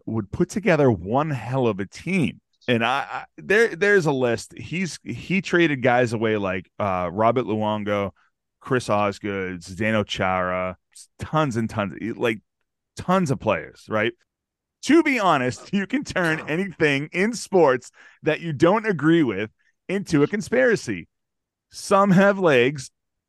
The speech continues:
Others, like Jonathan Toe, is either a clone or has been cloned, and that Gary, <laughs> Gary Bettman, uh, is a paid shill on Reddit, hiding cleverly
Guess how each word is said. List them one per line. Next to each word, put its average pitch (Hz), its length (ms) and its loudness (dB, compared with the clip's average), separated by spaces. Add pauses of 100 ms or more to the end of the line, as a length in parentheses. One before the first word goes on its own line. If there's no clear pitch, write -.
Others, 185 500 2
like 160 200 0
Jonathan 156 460 -6
Toe, 165 480 0 (460)
is 147 280 -2
either 151 320 -2
a 147 160 -4
clone 156 680 -2 (140)
or 143 480 0
has 123 340 -6
been 185 400 0
cloned, 117 680 -2 (440)
and 127 180 -2
that 127 220 0
Gary, 147 360 2 (260)
<laughs> 135 240 -6
Gary 147 320 0
Bettman, 139 540 -2 (720)
uh, 127 340 2
is 139 180 2
a 117 80 0
paid 143 420 -2
shill 143 520 2
on 123 260 -2
Reddit, 131 380 0 (880)
hiding 123 420 -4
cleverly 135 560 -2